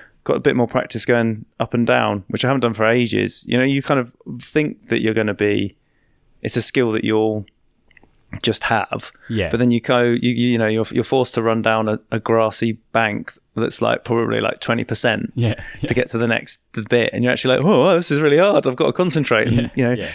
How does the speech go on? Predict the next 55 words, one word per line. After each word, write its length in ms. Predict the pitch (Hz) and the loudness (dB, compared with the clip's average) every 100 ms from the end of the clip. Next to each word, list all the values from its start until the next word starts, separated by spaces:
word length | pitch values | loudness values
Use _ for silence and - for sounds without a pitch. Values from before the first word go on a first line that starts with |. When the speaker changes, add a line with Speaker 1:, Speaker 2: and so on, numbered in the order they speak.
| - | -2
Speaker 1:
in 100 | 135 | 0
your 80 | 127 | 2
head, 120 | 131 | 2
you're 60 | 127 | 2
going, 140 | 120 | 0
"Oh, 160 | 262 - | -2 -4
quick 160 | - 190 | -2 -2
feet, 200 | 175 - | -2 -4
quick 200 | 185 - | -4 -2
feet, 200 | 170 - | -2 0
relax, 380 | 190 190 - - - | 0 0 -2 -6 0
relax, 340 | 220 190 - | 0 0 -4
quick 220 | - 220 | -2 -2
feet. 200 | - 196 | 0 -4
Come 120 | - 196 | -4 -8
on, 60 | - | -4
let's 160 | 214 - - | -4 -2 0
lean, 200 | 214 208 | 2 2
lean, 180 | 220 185 | 0 0
lean 200 | 202 208 | 0 0
into 240 | 196 208 | 0 2
it." 160 | 214 - | 0 0
Ooh, 120 | 240 247 | 0 2
ooh, 120 | 262 - - | 0 -4 -2
and 120 | 135 | 2
all 60 | 131 | 2
this. 200 | 120 131 | 2 2
And 100 | 127 | 2
anyway, 240 | 123 113 | 2 2
so 200 | - 113 | 2 2
I, 40 | - | 2
I 40 | 120 | 0
had 120 | 120 | 0
fun 180 | 110 104 | -2 0
doing 180 | 104 | 0
that. 220 | 110 110 - - - | 0 -2 -6 -20 -10
Speaker 2:
Nice, 160 | 185 175 | -2 2
man. 100 | 117 | 2
Speaker 1:
Um, 240 | 110 110 101 _ | 2 -2 -8 _
so 160 | - 185 | -4 0
yeah, 120 | 190 | 2
the 80 | 170 | 2
running's 260 | 190 220 147 | 0 0 -2
going 200 | 127 117 | -2 0
all 100 | 117 | 2
right. 240 | 190 180 - - | 2 0 -4 -16
Speaker 2:
Oh, 80 | 214 | -12
Speaker 1:
It's 120 | 190 | -6
Speaker 2:
that's 20 | |
Speaker 1:
going 280 | - 165 160 | -2 0 -2
Speaker 2:
good. 60 | 151 | -2
Speaker 1:
fine. 100 | - | -2
I'm 140 | 120 151 | 2 2
nowhere 280 | 170 151 127 | 4 4 4
near, 500 | 135 123 120 110 | 4 4 4 2